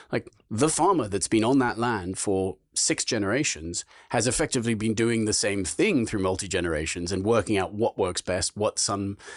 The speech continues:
what rainfall, what sunlight, how many hours they should use, what's the best paddock. But they, they can't iterate quickly. It takes multi-generations to do that versus an,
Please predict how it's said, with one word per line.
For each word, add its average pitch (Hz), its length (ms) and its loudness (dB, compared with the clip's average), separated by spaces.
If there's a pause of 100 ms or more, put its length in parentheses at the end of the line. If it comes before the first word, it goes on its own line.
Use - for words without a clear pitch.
(200)
what 254 220 4
rainfall, 127 540 4
what 120 260 0
sunlight, 117 520 0
how 120 160 0
many 113 280 2
hours 110 340 0
they 110 100 0
should 104 180 -4
use, 107 160 -2
what's 117 160 -2
the 120 100 0
best 104 220 -2
paddock. - 460 -4 (500)
But 127 220 2 (400)
they, 131 240 2 (100)
they 107 80 0
can't 160 360 2
iterate 135 360 2
quickly. 92 520 -4
It 101 120 -6
takes 107 240 -2
multi-generations 107 1200 0
to 87 120 -8
do 104 160 0
that 78 200 -6
versus 107 380 0
an, 92 160 -6